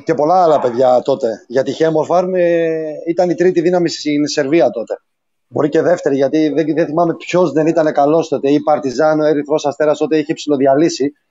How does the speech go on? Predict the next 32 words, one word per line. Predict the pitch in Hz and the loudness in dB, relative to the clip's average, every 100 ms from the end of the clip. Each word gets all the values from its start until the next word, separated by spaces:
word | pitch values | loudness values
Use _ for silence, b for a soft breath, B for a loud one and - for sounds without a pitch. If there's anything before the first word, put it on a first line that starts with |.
| _ _ _ | _ _ _
Και | - | -4
ήταν | 175 165 | 0 0
η | |
Χέμοφαρμ | 165 196 160 131 120 110 _ | 2 0 0 0 -2 -4 _
η | 131 117 | -10 -2
δεύτερη | 143 - 120 117 | -2 0 0 2
ομάδα | 117 117 104 - _ _ _ _ | 2 0 0 -6 _ _ _ _
στα | - - 127 | -10 -2 0
καλά | 127 131 127 | 2 2 0
της | 110 - | -4 -6
τότε. | 107 92 - _ _ _ _ _ _ | -6 -6 -12 _ _ _ _ _ _
Ε, | 139 135 127 127 123 123 120 117 117 113 107 104 101 107 - - - | -2 0 2 2 2 0 0 -2 -6 -8 -8 -10 -10 -14 -18 -20 -4
εντάξει, | 175 - | -2 0
το | 156 | -2
παιχνίδι | 147 175 160 | 0 2 2
ξέφυγε, | 165 165 123 | 2 0 0
όπως | 127 110 156 | -2 -2 -2
είπες. | 165 208 - _ _ _ _ _ | 2 0 -2 _ _ _ _ _
Αυτό | - - 185 | -16 -4 0
που | 160 | 0
σου | 156 | 2
λέει | 151 165 156 | 2 4 2
πραγματικά | - 139 139 135 156 | 0 0 0 2 2
είναι | 143 | 2
αλήθεια, | 135 151 151 135 | 2 0 2 0
ότι | 135 135 | 0 -2
εμείς | 135 151 147 | -2 -4 -4
είχαμε | 147 156 | -2 0
ένα | 156 151 113 | 2 2 2
τρομερό | 139 135 143 | -2 0 0
χάρισμα | - 160 143 113 117 98 _ _ _ - | 0 2 2 0 -2 -2 _ _ _ -6
μπροστά. | 123 120 - 135 113 | -2 -2 0 0 0